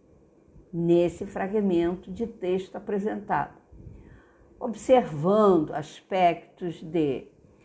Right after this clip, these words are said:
organização, estruturação, funcionalidade dos elementos que articulam um texto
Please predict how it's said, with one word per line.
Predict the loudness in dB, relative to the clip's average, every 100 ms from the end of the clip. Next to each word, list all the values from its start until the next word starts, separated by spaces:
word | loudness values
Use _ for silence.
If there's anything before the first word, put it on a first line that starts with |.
| -14 -2
organização, | 0 2 4 4 4 4 2 0 -4 0 2 4 2 0 -6 -14 _ _ _
estruturação, | 4 6 6 -2 -8 -10 -8 -6 -2 -2 -4 -8 -2 0 0 -2 -6 _ _ _ -20
funcionalidade | -12 4 6 6 2 -2 -4 0 0 0 0 0 0 -2 -8
dos | -8 -6
elementos | -4 -2 0 0 0 -4 -10
que | -8
articulam | -8 -12 -20 -12 -4 0 2
um | 0 -2
texto | -2 4 6 6 2 -12 -20 -16 -14 -14 -16